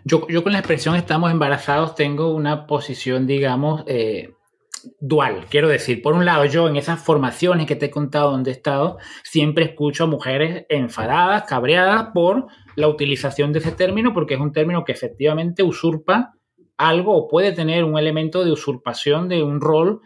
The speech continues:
esencial de la mujer en la función reproductiva. Es decir, que ahí yo lo comparto perfectamente, ese, ese enfado, ¿no? De,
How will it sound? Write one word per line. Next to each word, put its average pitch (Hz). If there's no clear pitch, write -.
esencial 147
de 175
la 165
mujer 156
en 214
la 135
función 127
reproductiva. 143
Es 131
decir, 131
que 123
ahí 139
yo 160
lo 135
comparto 135
perfectamente, 151
ese, 151
ese 151
enfado, 190
¿no? 196
De, 165